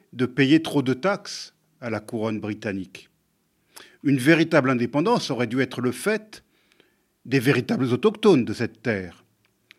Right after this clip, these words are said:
c'est-à-dire les peuples amérindiens qui y vivaient à l'arrivée des colons. Pour ces peuples, le quatre juillet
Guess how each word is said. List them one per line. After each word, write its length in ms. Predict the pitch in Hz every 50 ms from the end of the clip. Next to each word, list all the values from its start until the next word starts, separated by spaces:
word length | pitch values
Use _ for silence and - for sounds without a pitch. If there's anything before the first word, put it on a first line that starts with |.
| - _ _
c'est-à-dire 720 | - - 160 160 156 123 107 - 135 170 185 180 - - _ _ _ _ _ _ _ _ _ _ _ _
les 140 | 127 131 127
peuples 460 | 127 - 151 151 143 151 - 127 117 98 123
amérindiens 580 | 120 120 120 113 113 110 107 120 170 196 202
qui 320 | - - - 147 131 120 117
y 40 |
vivaient 580 | 107 104 110 107 98 104 127 151 180 - - - _ _ _ _ _ _ _ _ _ _ _ _ _ _ _ _ _ _ _ _ _ _ _ _ _ _ _ _ _ _ _
à 100 | - 117
l'arrivée 380 | 127 123 110 120 123 113 147
des 140 | 156 160 156
colons. 360 | - 170 180 170 156 147 - - _ - - - _ _ _ _ _ _ _ _ _ _ _ _ - _ _ _ _ _ _
Pour 160 | 151 131 -
ces 160 | - 160 135
peuples, 600 | - 151 175 196 220 208 214 - 127 110 101 92 - _ _ _ _ _ _ _ _ _ _ _ _ _ _ - - _ _ _ _ _ _
le 120 | 123 117
quatre 320 | 110 - 156 - - - 107
juillet 560 | 107 113 120 131 135 151 180 202 190 -